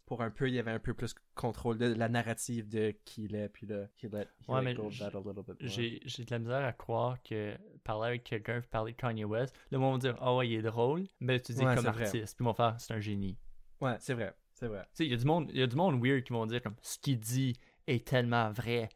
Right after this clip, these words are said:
Speaker 2: puis ils vont dire des affaires obscènes, puis ils sont comme, « Ouais, c'est vrai », puis t'es comme, « Non, ok, tu fais partie d'un groupe à part, tu devrais pas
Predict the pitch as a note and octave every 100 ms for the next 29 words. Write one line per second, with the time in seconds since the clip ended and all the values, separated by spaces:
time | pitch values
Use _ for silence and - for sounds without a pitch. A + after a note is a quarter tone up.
0 | _ C3 A#2 A2+ G#2+ A#2+ A#2 A#2 - A#2
1 | A2 A#2 G#2 - G#2+ A#2+ B2+ - - B2
2 | A2+ A2+ G2 - B2 A#2 G#2+ A#2+ A2 A2
3 | - A#2 G#2 G#2+ - - A#2 A2+ - -
4 | A2+ G#2+ - A2 G#2+ A2 A2 - - -
5 | _ A#2+ - A2 A2+ C3 D3+ D#3 - A2
6 | G#2+ G#2 - B2 A#2